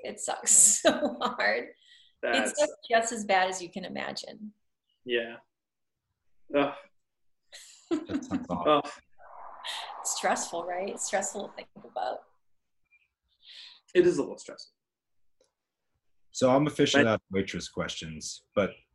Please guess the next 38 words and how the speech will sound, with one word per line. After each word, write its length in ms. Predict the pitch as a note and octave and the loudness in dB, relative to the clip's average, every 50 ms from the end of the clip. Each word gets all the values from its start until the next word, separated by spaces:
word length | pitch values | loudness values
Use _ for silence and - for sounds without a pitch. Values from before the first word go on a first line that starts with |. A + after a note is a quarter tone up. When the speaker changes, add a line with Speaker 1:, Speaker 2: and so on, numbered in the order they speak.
| _ _ | _ _
Speaker 3:
we 120 | - A#2 A#2+ | 0 2 4
didn't 200 | A#2+ A2+ A2 G2 | 4 4 4 2
bring 180 | A2+ G2+ G2 | 2 2 2
Jenny 300 | F2 F#2+ F#2+ F#2 F#2 F2+ | 2 2 0 2 2 2
on 180 | F2+ F2 F2 E2+ | 2 0 0 0
just 220 | F#2 F#2 F2 - | -2 -4 -4 -4
because 300 | - F2+ - - F#2+ F2 | -8 -10 -6 -6 -6 -4
she's 220 | - - F2 E2+ F2+ | -4 -6 -6 -6 -6
a 60 | D#2+ | -8
waitress. 560 | D#2+ D#2+ D#2+ D#2 - - - - - - - _ _ _ - | -8 -8 -8 -10 -8 -8 -8 -6 -6 -8 -10 _ _ _ 0
Uh, 200 | - - - - E4 - - - - - - - | 2 4 4 4 4 2 -2 -6 -10 -10 -8 -6
Speaker 1:
<laughs> 360 | - C4+ - - - - - | -6 -8 -8 -8 -14 -2 2
Speaker 3:
for 80 | - C3 | 4 4
anybody 360 | C3+ C3+ B2 B2+ C3 B2 A#2+ | 6 6 6 6 6 8 8
that 200 | A2+ A2 A2 - | 6 4 4 2
follows 640 | - A2+ A2 G#2+ G#2 G2+ G2 F#2+ F2+ - - - - _ _ _ | 2 2 4 4 4 4 4 2 0 -4 -8 -10 -12 _ _ _
Jenny 320 | - A2 A2 G#2+ G2+ G2+ F#2 | 0 0 2 2 2 0 0
Danger 540 | G2+ G2+ G2 G2+ F#2+ F#2 F#2 F2 E2+ E2+ E2 - _ _ _ | -2 0 0 0 0 0 0 0 0 -2 -4 -8 _ _ _
on 300 | G2+ F#2+ F2+ F2+ F2 F2 | -2 -2 0 0 -2 -2
Twitter, 600 | - - - G#2+ G2 F2+ F2 E2 D#2+ D#2+ D#2 - - | -6 -6 -6 -4 -2 0 0 -2 -2 -4 -6 -8 -6
you 160 | G2 G2 G2 | -4 -2 0
know 240 | F#2 G2 G2 F#2+ F#2+ | 0 2 0 0 0
that 140 | F2+ F2+ - | -2 -4 -4
she 160 | - G2 F#2+ | -4 -4 -4
has 260 | F#2+ F#2 F2+ F2 - | -2 -2 -2 -2 -2
one 100 | F#2 F2+ | -4 -4
of 80 | F2 F2+ | -4 -4
the 60 | E2+ | -4
hottest 380 | - F2+ F2 F2 F2 - - - | -4 -2 -2 -2 -2 -4 -6 -6
Twitter 240 | - F#2+ F2 E2+ E2 | -4 -4 -2 -2 -4
accounts 440 | D#2+ - F#2 F2 E2 E2+ - - | -4 -6 -6 -6 -6 -6 -10 -8
in 200 | - A#2 A2+ G2+ | -4 -2 0 0
the 80 | F#2+ F2+ | 0 -2
city. 440 | E2+ - - D#2+ - D#2+ D2+ D2+ - - _ _ _ _ _ _ _ _ _ _ _ _ - | -2 -6 -8 -10 -10 -12 -14 -16 -18 -20 _ _ _ _ _ _ _ _ _ _ _ _ 0
Uh, 360 | G2 F#2+ F2+ E2 D#2+ D#2 D#2 - - _ _ _ - | 0 2 2 2 2 0 -2 -4 -6 _ _ _ 4
Speaker 2:
The 160 | E3+ - G#2+ G2 | 6 8 8 8
Speaker 3:
her 60 | F#2+ | 6
Speaker 2:
hottest. 340 | - A#2 A2+ A2 A2 - | 4 2 2 0 -4 -6